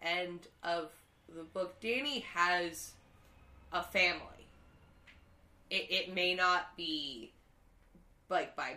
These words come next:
blood or by choice, but he has a, a good core family that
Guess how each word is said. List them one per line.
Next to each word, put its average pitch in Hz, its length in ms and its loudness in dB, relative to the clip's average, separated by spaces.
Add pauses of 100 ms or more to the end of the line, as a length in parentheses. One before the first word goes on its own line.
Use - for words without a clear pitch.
blood 240 760 8
or 170 220 0
by 165 180 2
choice, 254 360 0
but 208 120 -4
he 208 420 -6
has 175 680 2 (120)
a, 175 80 -2 (260)
a 156 160 -2 (340)
good 180 360 0 (140)
core 151 560 -4 (140)
family 151 540 -6 (120)
that 160 220 -4